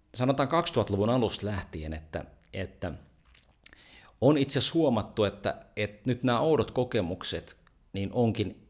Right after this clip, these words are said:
ihan äärettömän mielenkiintoinen tutkimusaihe. Et varmaan niinku sekä psykologiassa että neurotieteessä niin on käynyt silleen, että, että semmoiset niinku vanhat tutkimusaiheet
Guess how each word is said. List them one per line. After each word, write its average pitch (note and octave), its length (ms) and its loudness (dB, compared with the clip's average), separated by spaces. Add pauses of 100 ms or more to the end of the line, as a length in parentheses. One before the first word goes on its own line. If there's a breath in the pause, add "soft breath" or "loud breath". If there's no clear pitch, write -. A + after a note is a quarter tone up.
ihan A2 320 -2 (280)
äärettömän G2+ 580 -2
mielenkiintoinen E2+ 760 -2
tutkimusaihe. - 760 -10 (140)
Et - 120 -4
varmaan C3+ 320 6
niinku A2+ 160 2
sekä A#2+ 220 0
psykologiassa G#2+ 680 0
että G#2 120 -6
neurotieteessä E2 800 -4
niin E2 180 -8 (600 loud breath)
on G2+ 180 -2
käynyt A2 280 4
silleen, A2 440 2
että, - 280 -6 (760)
että G2+ 200 -4
semmoiset G#2+ 260 2
niinku G#2+ 200 -2
vanhat C3+ 400 4
tutkimusaiheet F#2+ 960 2